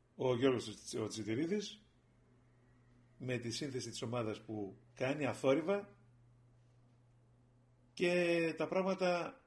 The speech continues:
ανακατεύονται, όπως είπα και στην αρχή. Στον Τόπυρο είναι μια άλλη ιστορία. Ο Τόπυρος, μετά την έξοδο του Χατζηβαγγέλου, βλέπουμε ότι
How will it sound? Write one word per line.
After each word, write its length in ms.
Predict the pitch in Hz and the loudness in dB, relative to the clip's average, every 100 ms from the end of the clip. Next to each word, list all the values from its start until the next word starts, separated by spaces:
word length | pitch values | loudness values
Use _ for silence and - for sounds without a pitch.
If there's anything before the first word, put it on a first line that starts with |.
| _ | _
ανακατεύονται, 600 | - 139 135 135 160 131 127 | -4 0 2 2 2 2 0
όπως 160 | 117 | -2
είπα 140 | 135 135 | -2 -2
και 80 | |
στην 160 | 117 123 | -2 -4
αρχή. 340 | 117 - 98 - _ _ _ _ _ _ _ _ _ _ _ _ - - | -6 -6 -14 -16 _ _ _ _ _ _ _ _ _ _ _ _ -20 -12
Στον 200 | - 156 | -4 4
Τόπυρο 320 | 220 220 208 | 6 8 8
είναι 140 | 202 | 8
μια 160 | 190 202 | 6 4
άλλη 120 | 208 | 4
ιστορία. 440 | 180 - 110 - - - - - _ _ _ _ _ _ _ _ _ _ - | 2 0 -2 -4 -14 -20 -20 -20 _ _ _ _ _ _ _ _ _ _ -12
Ο 100 | - | -8
Τόπυρος, 640 | 160 214 220 208 202 - - - _ _ _ _ | 0 2 6 6 6 2 -14 -20 _ _ _ _
μετά 240 | 147 147 196 | -2 2 2
την 520 | 180 151 135 110 - - _ _ _ _ _ _ - | 2 0 -2 -6 -10 -20 _ _ _ _ _ _ 0
έξοδο 380 | 175 175 139 | 2 2 0
του 100 | 110 | -2
Χατζηβαγγέλου, 720 | 104 107 110 127 170 214 208 - - - _ _ _ _ _ _ _ _ _ - - | -4 -2 -2 2 6 6 4 -4 -12 -20 _ _ _ _ _ _ _ _ _ -20 -2
βλέπουμε 360 | 175 202 185 | 2 2 2
ότι 580 | 175 - 160 147 135 - | 0 2 2 2 -2 -8